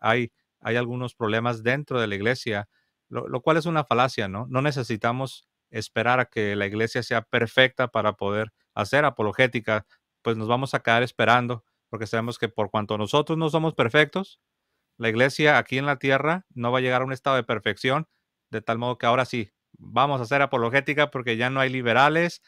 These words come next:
ya no hay modernistas, todo es perfecto. Obviamente eso es una, una noción, ah, falsa. Quien piensa de esa manera se está engañando a sí mismo, ¿no? Entonces, eh, me quiero unir a lo que ustedes han dicho, ¿no?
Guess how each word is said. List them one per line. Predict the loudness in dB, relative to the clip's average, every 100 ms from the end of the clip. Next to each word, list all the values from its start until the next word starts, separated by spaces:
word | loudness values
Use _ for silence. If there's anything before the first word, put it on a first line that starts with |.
| _ _ _
ya | -6 -4
no |
hay | -2
modernistas, | -2 0 0 0 -2 0 2 4 4 0
todo | -2 -2
es | -2
perfecto. | -4 -4 -2 -2 -2 -8 -8 _ _ _ _
Obviamente | -4 -2 -2 -4 -4
eso | -6
es | -10
una, | -8 -2 2 0 -2 _ _ _
una | -14 -8 -2 0 2 0 -4
noción, | -8 -8 -6 -6 -4 -6 -8
ah, | -8 -6 -8 -12 -20 _ _ _ _ _ 0
falsa. | 2 2 0
Quien | -2 -6
piensa | -2 -2 2 2
de | 2
esa | 0
manera | -2 0 -2 -2
se |
está | -4 -4
engañando | -4 -2 -2 0 0
a | -4
sí | -4
mismo, | -4 -6 -8
¿no? | -10 -12 _ _ _ _ _
Entonces, | -12 -8 -8 -4 -2 -2 -4 _ _ _
eh, | -8 -4 -4 -6 -8
me | -6
quiero | -2 0 2
unir | 0 0
a |
lo | -2
que | -4
ustedes | -4 -2 0
han | 0
dicho, | -2 -2 -4
¿no? | -4 -10 _